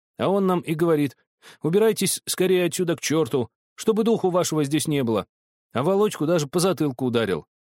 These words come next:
«А меня он по затылку», — сказал Володя, следивший со вниманием за рассказом брата,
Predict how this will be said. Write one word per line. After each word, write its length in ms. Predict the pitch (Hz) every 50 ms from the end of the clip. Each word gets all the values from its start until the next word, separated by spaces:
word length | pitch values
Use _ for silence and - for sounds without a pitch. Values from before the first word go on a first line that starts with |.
| _ _ _ _ _ _ _ _ _ _ _ _
«А 100 | - 80
меня 320 | 90 113 127 135 147 147 139
он 140 | 120 98 - _ _ _ _ _ _
по 80 | - 92
затылку», — 640 | 104 143 139 - - 101 107 110 - - 101 90 - _ _ _ _ _ _
сказал 360 | - - - 78 85 90 82 76
Володя, 380 | 82 82 87 101 104 92 85
следивший 500 | - - 92 85 85 90 104 - - 90
со 140 | 82 - 82
вниманием 520 | 78 85 85 85 90 95 92 87 82 78
за 120 | 76 - 82
рассказом 480 | 80 78 - - 85 82 82 87 85
брата, 340 | 80 87 104 117 - - 95